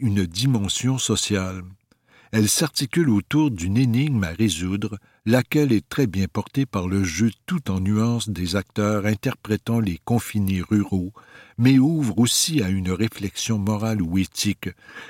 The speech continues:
dont l'intrigue est le déclencheur ou le prétexte. On est, en quelque sorte, appelé à juger non seulement les personnages pour ce qu'ils ont fait, mais aussi le châtiment dont ils sont victimes,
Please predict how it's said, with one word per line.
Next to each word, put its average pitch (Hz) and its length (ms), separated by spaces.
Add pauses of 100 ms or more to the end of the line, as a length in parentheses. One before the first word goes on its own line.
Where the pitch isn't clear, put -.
(120)
dont 120 180
l'intrigue 143 680
est 104 200
le 95 180
déclencheur 101 800
ou 101 80
le 123 140
prétexte. - 760 (600)
On 127 260
est, 90 200 (340)
en 101 120
quelque 110 400
sorte, - 520 (100)
appelé 113 460
à 95 140
juger 98 440
non 127 200
seulement 110 400
les 80 140
personnages 107 680
pour - 220
ce - 100
qu'ils 95 380
ont 82 80
fait, 104 320 (440)
mais 143 160
aussi 131 360
le 90 140
châtiment 123 640
dont 92 200 (100)
ils 95 140
sont 135 240
victimes, 98 640